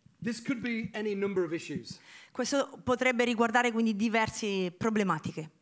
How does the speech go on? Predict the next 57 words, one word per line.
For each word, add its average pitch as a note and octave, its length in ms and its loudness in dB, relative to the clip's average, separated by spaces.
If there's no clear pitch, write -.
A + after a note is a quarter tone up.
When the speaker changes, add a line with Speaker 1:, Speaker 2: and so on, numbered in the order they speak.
Speaker 1:
It's - 280 -4
not G#3+ 260 0
just G3 240 -2
about D#3+ 240 4
food E3 260 0
or D3 120 0
drink. C#3 340 -2
Speaker 2:
Ovviamente C4+ 540 2
non B3+ 180 4
è B3+ 80 2
soltanto F#3 600 -2
riguardo F3 380 0
al F3 80 -4
cibo F3 480 -2
o F3+ 120 -2
alle F3 220 -2
bevande. D#3 580 -4
Speaker 1:
It - 140 -8
could G3 160 -2
be F#3+ 100 2
about E3 320 2
the D#3 80 -6
places F3 520 -2
we E3 120 -2
will D#3+ 180 -2
go E3+ 300 -2
and E3 100 -2
not G3 240 -6
go. A#2+ 360 -6
Speaker 2:
Potrebbe A3+ 360 2
essere A3+ 280 2
riguardo G#3 480 2
ai A3+ 280 4
posti B3 400 -2
dove G#3 200 2
possiamo B3+ 460 4
andare B3+ 400 6
o B3 60 4
non D4+ 220 4
possiamo G3 340 0
andare. - 420 -8
Speaker 1:
The D#3 100 -6
things F#3+ 240 2
that F3 100 -2
we E3+ 120 0
would D#3+ 200 0
do G3+ 320 2
or C#3+ 140 4
we D3+ 100 0
wouldn't F3 400 -4
do. B2 160 -2
Speaker 2:
Che A3 120 -2
possiamo A#3 340 0
fare F4+ 340 4
o E4+ 80 4
non D4+ 160 2
fare. - 400 -2